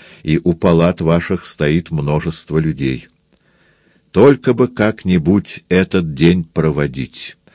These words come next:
чтоб нам от них не пострадать.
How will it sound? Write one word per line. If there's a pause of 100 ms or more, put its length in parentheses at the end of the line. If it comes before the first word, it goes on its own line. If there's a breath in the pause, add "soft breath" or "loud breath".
(180 soft breath)
чтоб
нам
от
них
не
пострадать.